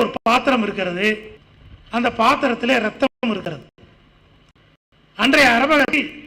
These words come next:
உடம்புல ரத்த கொதிப்பு வந்து விட்டால் ஒரு கொம்பு வச்சு உடம்புல வந்து குத்துவாங்க. அதுக்கு பேர் ரத்தம் குத்தி எடுத்தல் என்று ஹதீஸ் கிதாபிலே ஒரு பாடமே இருக்கு.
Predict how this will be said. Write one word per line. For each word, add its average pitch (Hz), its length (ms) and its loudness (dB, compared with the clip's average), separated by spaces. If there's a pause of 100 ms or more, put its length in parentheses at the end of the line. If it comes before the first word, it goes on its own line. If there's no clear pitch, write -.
(600)
உடம்புல 269 280 -2 (400)
ரத்த 240 180 -4 (100)
கொதிப்பு 254 280 -2
வந்து 220 300 -4
விட்டால் 185 280 -4 (1040)
ஒரு 240 100 2 (120)
கொம்பு 302 240 -2 (100)
வச்சு - 320 -4 (800)
உடம்புல 254 320 -4
வந்து - 340 -16
குத்துவாங்க. 214 400 -12 (1300)
அதுக்கு 220 200 -6
பேர் 240 140 0
ரத்தம் 294 240 -2 (140)
குத்தி 269 260 -2
எடுத்தல் 233 320 0 (260)
என்று 254 220 -2 (840)
ஹதீஸ் 254 280 0
கிதாபிலே 240 360 0
ஒரு 208 140 -4
பாடமே 262 360 2
இருக்கு. - 180 -6